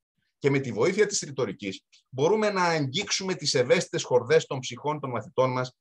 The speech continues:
όταν εξουκε-, εξωτερικεύουμε την αγάπη μας για την εκπαίδευση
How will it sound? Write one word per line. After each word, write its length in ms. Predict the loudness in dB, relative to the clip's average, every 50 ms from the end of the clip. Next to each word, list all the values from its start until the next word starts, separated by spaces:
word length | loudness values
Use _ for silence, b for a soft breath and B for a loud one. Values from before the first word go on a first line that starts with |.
| _ _ _ _
όταν 280 | 0 0 2 2 0 -4
εξουκε-, 560 | -4 -6 -6 -6 -8 -4 -2 -2 -2 -2 -2
εξωτερικεύουμε 800 | -6 -6 -4 -4 -4 -4 -4 -6 0 2 4 4 4 4 0 -4
την 180 | -4 -4 -2
αγάπη 360 | -2 0 2 2 2 2 0 -2
μας 140 | -6 -6
για 100 | -6 -6
την 140 | -8 -6 -8
εκπαίδευση 680 | -8 -6 -2 2 2 4 4 2 0 -2 -6 -10 -10